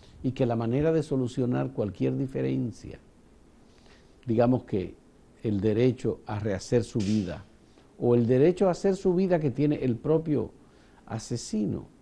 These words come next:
que no lo piense, no lo reflexione y diga, "Yo puedo tener otra vida, yo puedo tener otras opciones, puede haber alguien más adelante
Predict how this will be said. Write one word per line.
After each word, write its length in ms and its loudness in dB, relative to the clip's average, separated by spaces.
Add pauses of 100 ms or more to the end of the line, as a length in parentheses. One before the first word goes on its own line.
(200)
que 100 -2
no 120 4
lo 160 4
piense, 420 2
no 120 2
lo 120 4
reflexione 640 -4
y 60 0
diga, 300 -2 (360)
"Yo 140 2
puedo 280 2
tener 280 2
otra 260 0
vida, 480 -4
yo 160 -4
puedo 280 2
tener 320 -2
otras 400 -4
opciones, 600 -6 (420)
puede 200 4
haber 220 6
alguien 360 2
más 180 0
adelante 640 -4